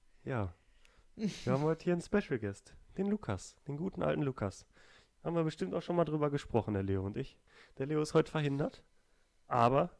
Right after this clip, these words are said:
Speaker 1: ich wollte den Zwei-Wochen-Rhythmus beibehalten und deswegen gibt's heute die sechsundfünfzig Komma fünf.
Speaker 2: Das freut
Speaker 1: Also
Speaker 2: mich.
Speaker 1: keine offizielle Folge, sondern eine kleine Special-Folge nur.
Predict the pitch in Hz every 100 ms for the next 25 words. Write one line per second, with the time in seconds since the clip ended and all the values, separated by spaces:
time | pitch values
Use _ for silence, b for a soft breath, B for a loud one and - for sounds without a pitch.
0 | - - - 151 123 127 127 117 - 120
1 | 123 135 117 120 117 - 117 123 135 151
2 | 160 123 131 - 139 139 - 135 139 127
3 | 117 156 - 165 160 180 - 170 - 160
4 | 160 135 107 - - _ _ b b b
5 | - 139 - 196 214 208 131 127 131 127
6 | - - 131 139 - 147 143 151 - b
7 | b b _ 127 123 123 123 _ _ _
8 | _ _ _ _ - 123 110 113 110 110
9 | 110 - 131 - 110 117 120